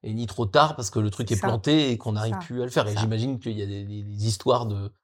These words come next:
Speaker 1: de trucs qu'on a changé trop tard, euh, ça
Speaker 2: Mmh.
Speaker 1: existe. Alors c'est dans l'air, là on a pris l'exemple d'une émission extrêmement, euh, populaire maintenant, donc, euh,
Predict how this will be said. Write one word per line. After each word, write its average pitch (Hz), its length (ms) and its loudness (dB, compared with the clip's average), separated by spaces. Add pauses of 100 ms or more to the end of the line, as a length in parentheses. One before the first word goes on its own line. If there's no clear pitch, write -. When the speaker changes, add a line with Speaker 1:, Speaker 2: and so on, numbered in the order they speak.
Speaker 1:
de 117 100 -10
trucs 117 180 -8
qu'on 113 140 -2
a 113 60 2
changé 110 280 -2
trop 127 160 0
tard, 139 340 4
euh, 110 220 -4
ça 107 120 -4
Speaker 2:
Mmh. 104 100 2
Speaker 1:
existe. 127 440 0
Alors 101 320 2
c'est 113 120 -6
dans 117 120 -4
l'air, 131 160 2
là 117 100 0
on 110 60 -4
a 110 60 -6
pris 117 160 -6
l'exemple 113 240 -2
d'une 113 100 0
émission 110 380 -2
extrêmement, 123 920 -2
euh, 104 380 -6
populaire 117 460 0
maintenant, 120 480 -2
donc, 107 200 -8
euh, 98 240 -8